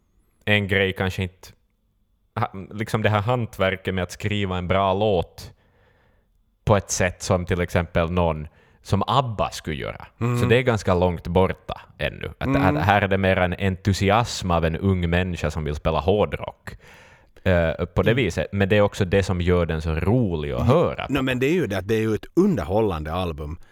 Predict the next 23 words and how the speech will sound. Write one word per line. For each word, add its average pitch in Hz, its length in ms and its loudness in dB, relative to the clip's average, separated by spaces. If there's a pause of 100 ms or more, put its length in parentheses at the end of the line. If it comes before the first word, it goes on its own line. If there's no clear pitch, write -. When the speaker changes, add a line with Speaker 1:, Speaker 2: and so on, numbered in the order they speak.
Speaker 2:
Och, - 260 -2
Speaker 1:
Ja. 104 120 4
Speaker 2:
och 87 80 -4
så, 120 160 -2
så 113 120 -6
här, 104 300 -4 (560)
bara 123 260 0
för 110 120 -6
att 101 100 -4
nu 110 80 -2
liksom 98 340 -4
dra 104 200 -4
sista 101 320 -6
fraserna 92 500 -6
om 92 160 -4
just, - 300 -8
eh, 92 80 -2 (600)
Drifters 95 640 -4
och 104 60 -4
någonstans 92 280 -6
så 113 80 -4
här. 101 60 -2
Speaker 1:
Mm. 113 200 -4